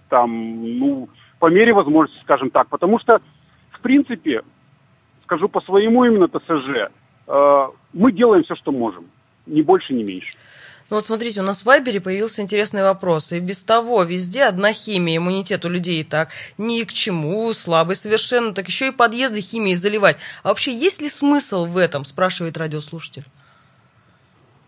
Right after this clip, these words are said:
Speaker 2: Вот
Speaker 1: Ну,
Speaker 2: действительно,
Speaker 1: знаете,
Speaker 2: есть ли
Speaker 1: я
Speaker 2: смысл?
Speaker 1: не врач, я не врач и не химик.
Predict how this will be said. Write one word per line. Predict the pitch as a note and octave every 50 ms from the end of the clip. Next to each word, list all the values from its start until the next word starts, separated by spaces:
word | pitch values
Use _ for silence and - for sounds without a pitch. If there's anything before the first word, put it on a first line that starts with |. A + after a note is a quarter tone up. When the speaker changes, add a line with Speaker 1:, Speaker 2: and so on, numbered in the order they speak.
| _ _ _ _ _ _ _
Speaker 2:
Вот | - G3
Speaker 1:
Ну, |
Speaker 2:
действительно, | G3+ G3 G#3+ A#3+ B3+ G#3 A3 C4+
Speaker 1:
знаете, | C#4 B3+ - - -
Speaker 2:
есть | G3+
ли | G3+ G#3+
Speaker 1:
я | A3
Speaker 2:
смысл? | G#3+ G#3+
Speaker 1:
не | G#3+ G3+
врач, | F#3+ G#3+ A3+ A#3+ A#3+ A#3 - - - - - - -
я | D3+ C#3+ D3+ E3 E3 D#3+ F#3 G#3 G#3+
не | A3 G#3+
врач | G3+ A3+ A#3 A3+ - -
и | A3
не | A3 G#3+
химик. | F#3 - - A#3+ B3+ C4+ B3 A3 E3